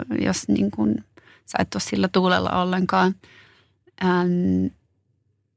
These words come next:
mutta mehän vaan, tämähän on vaan niin kuin – että me reagoidaan oikeasti vaan fysiologisesti eri tavalla. Eli se ei niin kuin tarkoita sitä, että he, ihminen olisi jotenkin heikko tai,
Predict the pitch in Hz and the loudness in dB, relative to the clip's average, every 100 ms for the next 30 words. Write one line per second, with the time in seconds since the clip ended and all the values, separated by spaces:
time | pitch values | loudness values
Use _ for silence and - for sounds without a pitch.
0 | _ - 185 180 - 180 185 185 170 175 | _ -2 0 0 0 2 2 2 2 2
1 | 170 170 175 165 170 175 180 165 170 170 | 2 2 0 2 2 2 2 2 2 0
2 | 165 160 165 175 - - 170 175 185 _ | 0 -2 -2 -2 -4 -2 -2 0 -4 _
3 | _ _ - 170 175 170 165 165 160 175 | _ _ -10 -2 2 4 2 0 -4 -2
4 | 165 170 175 - 185 180 180 - - 180 | -2 -2 -6 -6 -2 0 0 -4 -2 0
5 | 185 165 165 196 190 185 - - 190 - | 2 0 -2 -4 -4 -4 -4 -4 -4 -2
6 | 175 175 165 165 170 170 185 185 - - | 0 2 2 2 2 0 0 -4 -4 -2
7 | - - 87 - 92 95 95 95 98 - | -2 0 0 2 2 0 0 0 0 -8
8 | - 160 160 180 165 - 165 156 160 160 | 0 2 2 0 -4 0 0 2 0 0
9 | 180 170 - 165 180 - 170 175 170 - | -2 0 0 0 0 0 -2 -2 -2 -4
10 | 165 170 170 - 175 - 170 90 | 0 0 0 -2 -2 2 2 0